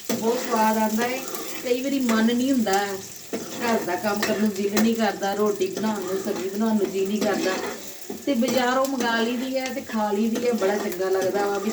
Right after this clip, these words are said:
ਚਲੋ ਕਿਸੇ ਦਿਨ ਬਾਹਰ ਦਾ ਵੀ ਖਾਣਾ ਜ਼ਰੂਰੀ ਹੈ, ਘਰ ਤੇ ਅਸੀਂ ਰੋਜ਼ ਹੀ ਬਣਾਉਂਦੇ ਹਾਂ। ਆਹ ਦੇਖੋ, ਤੜਕਾ ਸਾਡਾ ਲੱਗ ਰਿਹਾ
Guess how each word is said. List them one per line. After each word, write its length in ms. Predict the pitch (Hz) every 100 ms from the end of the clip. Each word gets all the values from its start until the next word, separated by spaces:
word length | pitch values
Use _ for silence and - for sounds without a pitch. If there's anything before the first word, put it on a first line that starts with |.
| -
ਚਲੋ 140 | 214
ਕਿਸੇ 320 | - 214 226 - - - 180
ਦਿਨ 220 | 214 226 233 233 220 - - - -
ਬਾਹਰ 240 | 170 202 226
ਦਾ 120 | 233
ਵੀ 80 | 254
ਖਾਣਾ 280 | 214 214 196
ਜ਼ਰੂਰੀ 500 | 196 190 190 233 233
ਹੈ, 60 | 196 - - - - - -
ਘਰ 200 | 214 202
ਤੇ 160 | - 214
ਅਸੀਂ 180 | 240
ਰੋਜ਼ 240 | 233 233 247
ਹੀ 60 |
ਬਣਾਉਂਦੇ 500 | 254 262 247 185 165
ਹਾਂ। 100 | 170 - - - - - - - - - - - - - - - - - - - 104 - - - - - - - - - - - - - - - - - -
ਆਹ 100 | 202
ਦੇਖੋ, 260 | 202 -
ਤੜਕਾ 320 | 220 202 208 208
ਸਾਡਾ 220 | 208 196
ਲੱਗ 220 | 180 175
ਰਿਹਾ 280 | 190 220